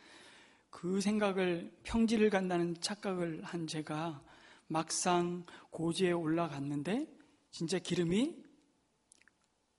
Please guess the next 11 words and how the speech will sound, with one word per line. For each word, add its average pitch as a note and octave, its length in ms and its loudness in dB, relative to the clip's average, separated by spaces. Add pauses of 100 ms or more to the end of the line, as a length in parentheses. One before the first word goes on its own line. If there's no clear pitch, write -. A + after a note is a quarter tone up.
곧 - 420 -2
떨어지고 G3+ 480 4
차가 G3 300 -4
설 A3+ 240 0
것 A#3 140 2
같은 E3+ 340 -2
두려움이, F3+ 500 4
공포감이 E3 640 -2
밀려오는 D#3 480 -4
겁니다. C3+ 380 -12 (840)
그래서 F#3 460 4